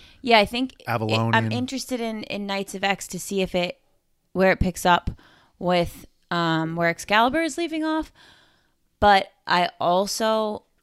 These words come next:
Speaker 1: kind of, and this, don't come at me, but I kind of don't care about the Captain Britain Corps. And if it's about them,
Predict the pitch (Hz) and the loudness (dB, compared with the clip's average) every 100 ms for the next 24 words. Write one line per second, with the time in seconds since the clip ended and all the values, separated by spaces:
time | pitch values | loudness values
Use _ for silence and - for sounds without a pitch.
0 | - - 196 196 202 202 - 175 180 - | -6 -2 0 2 2 2 0 -4 -4 -6
1 | - - - - - - 180 - 202 190 | -8 -8 -10 -12 -10 0 0 2 0 0
2 | 170 160 156 165 170 - 196 220 196 180 | -2 -4 -4 -2 -2 0 0 0 -2 -2
3 | 175 - 185 202 196 190 - 190 185 175 | -4 -2 -2 2 0 -2 -2 -2 -2 -2
4 | 185 - - 214 220 220 _ - 175 175 | -2 -2 0 2 2 0 _ -6 -4 -2
5 | 180 202 190 185 185 180 185 185 | -4 -2 0 2 2 2 0 -6